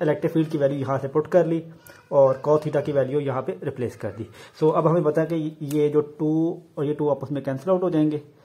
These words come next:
तो हमारे पास ये value इस तरह आ जाएगी और Q और डी को multiply कर देंगे और एक्स स्क्वायर डी बाई टू स्क्वायर और थ्री बाई टू होल square हो जाएगा, ठीक है।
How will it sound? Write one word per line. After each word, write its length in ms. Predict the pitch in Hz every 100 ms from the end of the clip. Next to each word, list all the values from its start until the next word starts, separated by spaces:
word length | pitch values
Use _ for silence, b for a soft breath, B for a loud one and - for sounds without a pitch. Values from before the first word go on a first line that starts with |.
| b b
तो 80 | 151
हमारे 300 | 147 151 135
पास 260 | 135 135 135
ये 80 | 139
value 240 | 135 135
इस 120 | 135
तरह 120 | - 147
आ 80 |
जाएगी 260 | 147 139 147
और 400 | 170 131 135 135
Q 200 | 143 143
और 100 | 139
डी 120 | 135 135
को 160 | 156
multiply 380 | 147 120 120 120
कर 160 | 117 104
देंगे 360 | 104 113 147 B B B
और 100 | 131
एक्स 160 | 127 127
स्क्वायर 280 | - 143 135
डी 160 | 135 135
बाई 180 | 135
टू 220 | 135 139 135
स्क्वायर 280 | - 139
और 220 | 139 131 135 - _ _ -
थ्री 100 | 139
बाई 120 | 131
टू 120 | 139
होल 160 | 127 117
square 200 | - 117
हो 80 |
जाएगा, 220 | 110 110 107
ठीक 180 |
है। 60 | 135